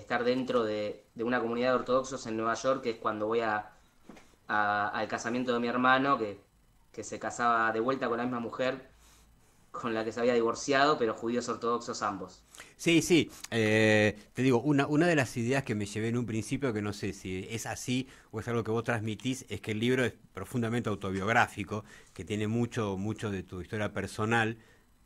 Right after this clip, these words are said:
Speaker 2: No sé cuánto es cierto y cuánto no. Yo me reconocí mucho porque también yo vengo de una familia absolutamente laica, este, sin ninguna clase de, ni de contacto ni de práctica religiosa.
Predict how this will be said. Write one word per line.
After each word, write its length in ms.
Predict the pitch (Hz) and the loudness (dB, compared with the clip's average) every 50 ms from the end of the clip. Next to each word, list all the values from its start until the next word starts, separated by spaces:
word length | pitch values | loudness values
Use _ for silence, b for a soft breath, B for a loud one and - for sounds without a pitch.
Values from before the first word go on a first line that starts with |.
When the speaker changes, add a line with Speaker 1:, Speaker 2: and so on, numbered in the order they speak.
| _ _ _ _ _ _ _ _ _ - | _ _ _ _ _ _ _ _ _ -6
Speaker 2:
No 120 | 104 110 | -6 -4
sé 200 | - - 127 107 | -4 -2 -4 -2
cuánto 260 | - 120 117 113 123 | -2 -2 -2 0 -2
es 80 | 110 - | -4 -2
cierto 240 | - 123 113 104 113 | -2 -4 -4 -2 -2
y 60 | 104 | -2
cuánto 260 | 110 110 110 113 117 | -2 0 0 2 2
no. 220 | 123 131 131 127 B B B B B B B B B - | 4 2 2 0 B B B B B B B B B -4
Yo 80 | - 131 | -2 0
me 100 | 139 135 | 2 2
reconocí 440 | 127 123 110 113 117 110 - 131 | 2 2 0 0 0 0 -2 0
mucho 280 | 117 131 139 139 - - | 0 2 2 2 2 0
porque 160 | 110 110 107 | 2 0 0
también 300 | 98 101 107 113 113 104 | 0 -2 -2 -2 -2 -4
yo 100 | - 107 | -6 -6
vengo 160 | 98 101 101 | -4 -4 -4
de 60 | 101 98 | -4 -4
una 100 | 98 95 | -4 -6
familia 320 | - 98 95 101 98 101 | -6 -6 -6 -6 -6 -6
absolutamente 640 | 95 - - 92 90 - 92 92 92 92 - 95 90 | -8 -8 -10 -10 -8 -8 -8 -6 -6 -6 -6 -6 -4
laica, 600 | 92 101 104 101 101 95 - - 98 101 101 B B B B B B B - 143 | -2 0 0 0 0 -2 -4 -6 -6 -6 -6 B B B B B B B -14 -12
este, 360 | - 85 87 85 - - 90 87 | -12 -10 -12 -12 -12 -12 -14 -12
sin 180 | - - 95 | -10 -8 -8
ninguna 320 | 92 95 95 101 101 101 95 | -6 -4 -4 -2 -2 -4 -4
clase 400 | 98 98 104 101 - - 98 92 | -4 -4 -4 -4 -4 -6 -8 -8
de, 560 | 87 87 85 90 87 85 85 82 80 73 - b b b b b b b | -6 -8 -8 -8 -8 -8 -8 -10 -12 -14 -18 b b b b b b b
ni 100 | - 90 | -12 -10
de 120 | 90 95 - | -10 -8 -6
contacto 580 | - 95 98 98 98 127 127 110 - - 113 | -6 -6 -6 -2 0 0 0 0 0 -2 -2
ni 120 | 101 101 92 | 0 0 0
de 100 | 92 90 | -2 -4
práctica 400 | - 98 101 - 98 90 107 101 | -4 -6 -8 -8 -6 -4 -4 -2
religiosa. 760 | 98 98 98 101 101 - 135 120 117 110 - - 123 127 | -2 -2 -4 -4 -4 -2 0 2 2 2 0 -2 -6 -6